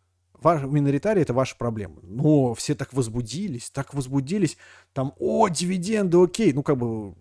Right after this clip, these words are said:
не читай, да, то есть он такой: «Все так, уа, выросло». Ну, ну, видимо, еще посмотрели, что,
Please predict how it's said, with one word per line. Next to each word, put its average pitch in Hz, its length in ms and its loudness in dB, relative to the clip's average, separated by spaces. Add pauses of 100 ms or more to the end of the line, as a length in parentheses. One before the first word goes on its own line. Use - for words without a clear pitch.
не 123 180 -6
читай, 104 360 -8
да, 131 180 -8
то - 80 -20
есть - 100 -20
он 87 80 -18
такой: - 160 -20
«Все 208 220 0
так, 151 140 -6
уа, 190 600 2
выросло». 135 680 2
Ну, 165 140 0
ну, 131 60 0
видимо, 131 300 -2
еще 113 180 -6
посмотрели, 123 420 -2
что, 104 260 -8